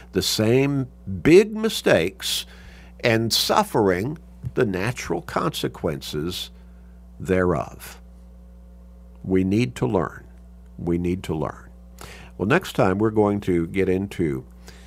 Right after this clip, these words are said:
a study of the text of Judges. And hopefully this will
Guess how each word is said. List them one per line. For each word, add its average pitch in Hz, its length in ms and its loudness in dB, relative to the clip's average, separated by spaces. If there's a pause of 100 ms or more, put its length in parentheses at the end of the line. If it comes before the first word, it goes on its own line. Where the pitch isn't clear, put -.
(200)
a 85 100 -2
study 95 360 0
of 101 80 0
the 113 80 -2
text - 460 -6
of 82 120 -4
Judges. - 640 -10 (540)
And 85 120 -8
hopefully - 540 2
this 123 340 0
will 95 340 4